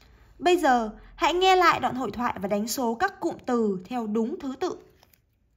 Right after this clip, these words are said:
Chúng ta sẽ cùng nhau lắng nghe lại file nghe số bảy mươi và chúng ta sẽ đánh dấu lại các em nhé.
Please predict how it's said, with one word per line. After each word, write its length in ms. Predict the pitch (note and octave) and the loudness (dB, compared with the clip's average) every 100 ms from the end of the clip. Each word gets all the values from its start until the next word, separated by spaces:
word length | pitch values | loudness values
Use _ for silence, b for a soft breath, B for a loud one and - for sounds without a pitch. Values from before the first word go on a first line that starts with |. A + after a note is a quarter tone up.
| _ _ _ _ _ b b b b - | _ _ _ _ _ b b b b -10
Chúng 180 | G#3 | 0
ta 160 | A3+ B3+ | 2 2
sẽ 80 | B3+ | 0
cùng 240 | - A#3 G#3 | -6 -2 -2
nhau 160 | A3+ | -2
lắng 200 | A3 G#3 | -2 -2
nghe 140 | B3 B3 | -2 -2
lại 200 | B3 - - | -2 -4 -4
file 180 | B3+ | -2
nghe 240 | B3 A#3+ A#3 | -2 -4 -6
số 220 | - G#3 | -6 -6
bảy 240 | F#3+ A3+ D3 | -2 -4 -2
mươi 360 | G#3+ C4+ A#3 G3 | -4 -4 -6 -8
và 60 | F#3 | -8
chúng 120 | F#3 | -6
ta 120 | G#3 | -8
sẽ 80 | G3+ | -8
đánh 160 | - F#3+ | -8 -6
dấu 200 | G3 F#3 | -6 -6
lại 180 | A3+ - - | -6 -10 -10
các 80 | G#3+ | -8
em 180 | G3 | -6
nhé. 140 | F#3+ | -6